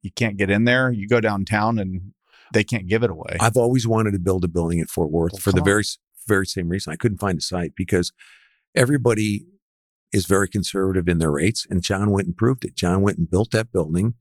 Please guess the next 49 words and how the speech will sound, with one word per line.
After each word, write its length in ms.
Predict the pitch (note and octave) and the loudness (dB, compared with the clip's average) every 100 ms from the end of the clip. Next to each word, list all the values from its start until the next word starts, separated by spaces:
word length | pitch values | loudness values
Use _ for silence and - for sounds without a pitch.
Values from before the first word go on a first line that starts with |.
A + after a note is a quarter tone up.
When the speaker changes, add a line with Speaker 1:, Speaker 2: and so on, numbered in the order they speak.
| _ _ | _ _
Speaker 2:
and 100 | G2 | 2
he's 160 | G2+ F2+ | 2 2
getting 260 | A#2+ G2+ G2 | -2 -2 0
rents 520 | E2+ F#2+ G#2 - - _ _ _ _ - | 2 2 -2 -6 -12 _ _ _ _ 2
thirty 240 | A2+ A#2 | 2 2
percent 360 | A2+ G#2 B2+ B2+ | -2 -4 0 0
over 200 | F#2+ F#2 | 2 2
anybody 360 | G2 E2+ F2 | 2 4 2
else 200 | C#3 E3+ | 2 -2
'cause 160 | - - | -4 -4
people 320 | - G#3+ F3+ | -2 0 2
want 220 | A#2 E3+ | 2 0
quality. 460 | - D3+ - A#2+ - | 0 0 0 -16 -12
Speaker 1:
Right. 140 | A2 | -6
Speaker 2:
They'll 80 | C3 | -4
pay 160 | C#3 D#4 | -2 -4
for 280 | - - - | -4 -10 -12
it. 60 | _ - | _ -4
You're 140 | B2 | -2
going 240 | - F#4+ - | 2 0 -2
in 120 | D#3 | -4
there. 180 | F3 F3+ _ - | -4 -4 _ -10
Speaker 1:
Yep. 160 | G#2+ | 0
Speaker 2:
I 40 | D3+ | 2
mean, 100 | D#3+ | 4
why 140 | D#3+ | 2
wouldn't 220 | A#3+ E4+ | 2 2
you? 120 | C4 - _ _ _ _ _ _ - | 0 -8 _ _ _ _ _ _ 0
'Cause 160 | D3+ | 0
it's, 200 | D#3+ - E3 | 0 -6 -6
it, 160 | - - | -6 0
I 100 | B2 | 2
mean, 320 | B2 A#2+ A#2 - _ _ | 4 4 2 -4 _ _
and 160 | - C3+ | 0 0
for 160 | - C#3+ | 2 0
me, 320 | F#3+ C#4+ D#2+ | 2 2 2
I, 140 | G2+ - | 0 2
I 120 | A2+ | 2
wanna 240 | D#3+ G3+ | 2 2
be 120 | B2 | 2
in 100 | A2+ | 2
a 40 | A2+ | 2
nice 240 | F#2+ G2+ | 0 -4
building. 460 | - - A#3 - - _ _ _ _ - | -4 -4 -4 -6 -10 _ _ _ _ 0
But 140 | C3+ - | 0 0
I, 140 | - - | -4 0
I 180 | D#3 G#3 | 0 0
think 460 | - E3+ C3+ B2 - - _ _ _ _ _ _ - | -4 -2 -2 -2 -6 -20 _ _ _ _ _ _ 0
it's 300 | C3+ - | 2 2